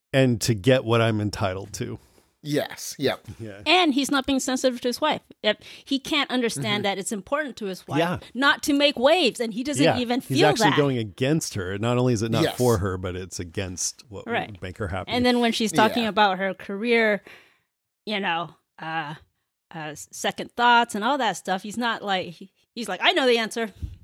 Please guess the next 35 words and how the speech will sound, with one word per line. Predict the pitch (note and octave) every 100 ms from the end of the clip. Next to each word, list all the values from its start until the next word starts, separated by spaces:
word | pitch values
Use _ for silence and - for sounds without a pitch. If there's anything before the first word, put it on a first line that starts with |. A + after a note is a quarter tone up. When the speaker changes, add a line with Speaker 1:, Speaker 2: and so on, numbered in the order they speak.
| -
Speaker 3:
You | B3+
know, | A3
he's | C4+
not | D4+ D4+ C4+ B3
really | A3+ B3 A#3
listening | G3 F#3+ - A#2+
to |
Speaker 1:
Yeah. | A#2 G#2+ F#2+ G2
Speaker 3:
her | -
at | F3+
all. | F3 C#3 - -
Speaker 2:
Mm-hmm. | C#3+ G#2
Speaker 1:
No. | F#2+ F2+ F#2 F#2+ - _ -
Speaker 2:
Yeah. | F#2+ F2 D#2+ E2 _ _ _ - _ _ A#2
Speaker 1:
And | A#2+
then | A#2+
he's | A#2+ A#2 G#2+
like, | G#2+ G#2 -
when | B2+ A#2 A#2+
he | A#2
sees | - A2+ G#2
that | G#2+
he's | G#2 G2
upset | F#2+ - G#2 F#2+
her, | F#2 F#2
he | F#2
tries | F2 G2 F2+ -
to | F2+
turn | - G#2 F#2
on | F2+
this | F#2 F2
little | - F#2+ F#2+
charm | - G#2+ F2+ F#2 F#2 F#2
thing | - F#2+ F#2 G2
that | G2 G2+